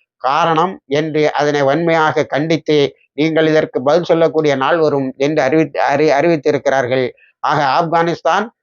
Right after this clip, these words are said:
முன்னேற்ற பாதையில் வேகமாக சென்று கொண்டிருக்கிறது. உலகெங்கிலும் உள்ள நாடுகளோடு நல்ல உறவுகளை வளர்த்து கொள்கிறது.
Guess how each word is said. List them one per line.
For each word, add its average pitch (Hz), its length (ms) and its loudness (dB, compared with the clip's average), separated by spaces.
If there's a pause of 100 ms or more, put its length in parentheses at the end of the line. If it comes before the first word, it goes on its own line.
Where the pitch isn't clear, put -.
(140)
முன்னேற்ற 165 460 -2
பாதையில் 151 580 0 (220)
வேகமாக 165 640 0
சென்று 160 280 -2
கொண்டிருக்கிறது. 139 800 -2 (180)
உலகெங்கிலும் 170 680 2
உள்ள 156 500 -2 (220)
நாடுகளோடு 151 680 2
நல்ல 156 420 0
உறவுகளை 160 480 2
வளர்த்து 151 360 0
கொள்கிறது. 139 580 0